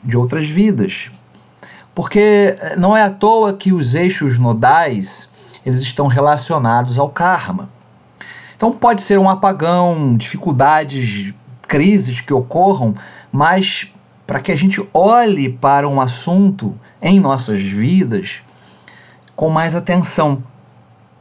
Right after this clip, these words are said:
pra que a gente possa reparar, mudar, seja materialmente, afetivamente, ah,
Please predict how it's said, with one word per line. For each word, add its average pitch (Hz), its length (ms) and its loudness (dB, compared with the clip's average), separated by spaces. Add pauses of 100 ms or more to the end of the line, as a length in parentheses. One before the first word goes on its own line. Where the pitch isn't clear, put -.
(240)
pra 123 100 -4
que 147 80 -4
a 143 60 -2
gente 147 240 -4
possa 160 360 -2
reparar, 135 840 2
mudar, 123 840 2 (400)
seja 233 400 0
materialmente, 147 1080 0
afetivamente, 120 1300 0 (460)
ah, 104 480 2